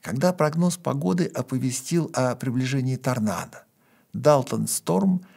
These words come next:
набил трафаретом на двери машины свой официальный логотип и поехал за ветрами и туманом и за запахом тайги. На ту беду лиса близехонько бежала, вдруг сырный дух ее остановил и сфокусировал зрение на драндулете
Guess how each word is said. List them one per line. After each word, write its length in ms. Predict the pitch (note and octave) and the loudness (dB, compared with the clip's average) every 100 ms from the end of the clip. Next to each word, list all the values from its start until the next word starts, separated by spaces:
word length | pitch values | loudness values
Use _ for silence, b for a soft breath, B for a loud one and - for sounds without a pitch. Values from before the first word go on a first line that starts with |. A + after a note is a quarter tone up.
| B - | B 2
набил 300 | F3 A3 F#3+ | 4 4 4
трафаретом 580 | E3 D#3+ F#3 F3 D3+ | 2 4 4 4 2
на 200 | D3+ D#3 | 4 2
двери 260 | B2+ C#3 D#3 | 2 0 0
машины 420 | C#3+ C3+ D#3 C3+ | 0 -2 -2 -2
свой 280 | A2+ C3+ C#3 | -2 0 0
официальный 720 | - A#2 A#2+ C3 B2 A#2+ - - | -2 -6 0 4 4 2 0 -2
логотип 680 | A#2 A#2+ A2+ A2+ - A3 - _ b b | 0 2 2 0 0 -2 -4 _ b b
и 160 | A3+ | -2
поехал 640 | A3+ - A#2 D3+ F3 D3 - | 0 2 2 0 -2 -4 -4
за 180 | B2+ B2 | -2 0
ветрами 480 | G#2+ G2+ B2 B2+ G#2+ | 0 0 2 2 2
и 180 | - G2+ | 0 -6
туманом 580 | - F2+ F3+ G3+ F3+ - | -6 -2 0 2 0 -2
и 200 | - E3 | -4 -4
за 200 | A2 G#2+ | -4 -4
запахом 480 | - C3+ - - G#2+ | -2 -2 -4 -8 -8
тайги. 480 | G2 F2 E2+ E2+ - _ _ _ b b b b - | -4 -4 -6 -10 -14 _ _ _ b b b b 0
На 160 | B2 | 0
ту 200 | B2 G3 | 2 0
беду 540 | D#3+ C3+ B2 D#3+ F3 C3 | 2 2 2 2 2 0
лиса 400 | A#2+ A#2 D#3+ D3+ | -2 2 4 6
близехонько 640 | C3 B2+ C3 B2+ A#2 A#2 | 4 2 2 0 0 0
бежала, 480 | G#2+ G#2+ D#3 F#3 D#3+ | 0 2 2 2 0
вдруг 300 | C3 B2 - | 0 -2 -2
сырный 400 | D3+ B2+ A#2+ A#2 | -2 0 2 2
дух 280 | C#3 C3+ A#2+ | 0 0 0
ее 180 | A#2+ | 0
остановил 500 | A2+ - A#2 E3+ A#3+ | 0 -2 -2 0 0
и 200 | - F3+ | -2 -4
сфокусировал 720 | F3 - A#2+ B2 C#3 C#3 C3 A#2+ | -4 -4 -6 -4 -2 0 0 0
зрение 400 | C#3 F#3 G3 D3 | 0 2 2 2
на 140 | C3 | 2
драндулете 760 | A#2+ B2+ A#2+ A#2+ D#3+ G3+ G3+ | 2 2 2 2 0 0 0